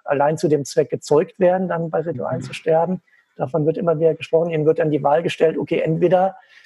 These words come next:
Speaker 1: äh, du tötest jetzt dieses Kind, ähm, oder du, äh, folterst das Kind,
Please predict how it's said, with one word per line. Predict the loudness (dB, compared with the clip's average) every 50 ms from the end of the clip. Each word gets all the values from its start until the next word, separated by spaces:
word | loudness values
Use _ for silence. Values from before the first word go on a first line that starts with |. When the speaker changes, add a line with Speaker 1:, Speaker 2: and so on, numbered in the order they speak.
| _ _ _
Speaker 1:
äh, | 0 2 2 2 2 0
du | -2 -2 -2
tötest | 2 4 4 4 2 0 -4 -2 0
jetzt | 0 0 0 2 0
dieses | 0 0 2 -2 -4 0
Kind, | 0 2 2 2 0 -2 -4 -8 _ _ _ _ _ _ _ _ 2
ähm, | 2 4 4 4 2 2 0 0 0 0 0 -2 -4 -6 -8 -2 0
oder | 2 4 4 4 4
du, | 4 4 4 4 2 2 2 0
äh, | 0 0 0 0 -2 -2
folterst | 0 2 2 2 4 2 2 0 0 0
das | -2 -2 0 0
Kind, | 0 2 2 0 -2